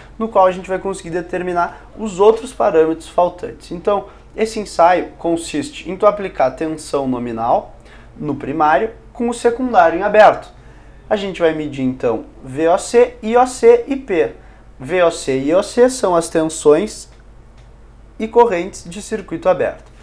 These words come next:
Então, esse aqui é o nosso circuito equivalente lá,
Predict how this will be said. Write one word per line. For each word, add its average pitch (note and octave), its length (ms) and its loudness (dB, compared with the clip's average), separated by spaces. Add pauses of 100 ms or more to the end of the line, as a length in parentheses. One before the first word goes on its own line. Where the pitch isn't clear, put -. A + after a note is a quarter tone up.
(400)
Então, G3+ 380 4 (1400)
esse E3+ 240 -4
aqui - 400 -8
é C3+ 80 0
o C3 60 0
nosso B2 300 -8
circuito A#2+ 380 -16
equivalente B2 640 -4
lá, E3+ 320 0